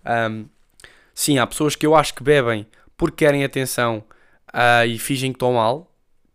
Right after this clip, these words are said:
e depois têm a atenção da devida pessoa que querem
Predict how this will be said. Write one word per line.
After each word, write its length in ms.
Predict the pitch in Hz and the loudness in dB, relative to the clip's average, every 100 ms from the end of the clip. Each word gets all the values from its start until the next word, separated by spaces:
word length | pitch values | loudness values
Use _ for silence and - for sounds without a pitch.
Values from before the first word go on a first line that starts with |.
| _ - | _ -10
e 120 | 123 | -6
depois 340 | 117 107 117 - | -6 -6 -8 -6
têm 260 | - 113 | -4 -2
a 20 | 117 | -2
atenção 360 | 117 110 117 | -4 -6 -6
da 80 | 113 | -6
devida 260 | 107 110 110 | -8 -10 -10
pessoa 260 | - 113 | -10 -10
que 120 | 110 | -12
querem 440 | - 135 135 156 | -4 -2 0 -2